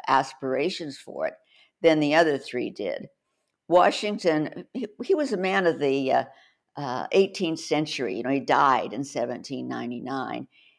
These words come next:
and had out-, had outdated ideas, or at least ideas that the others thought were outdated. And one of them was this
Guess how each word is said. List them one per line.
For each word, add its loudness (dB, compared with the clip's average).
and 2
had 2
out-, 6
had 0
outdated 2
ideas, -2
or 0
at 0
least 0
ideas 0
that -8
the -8
others 0
thought -4
were -6
outdated. -10
And 4
one 4
of 2
them 2
was -2
this 0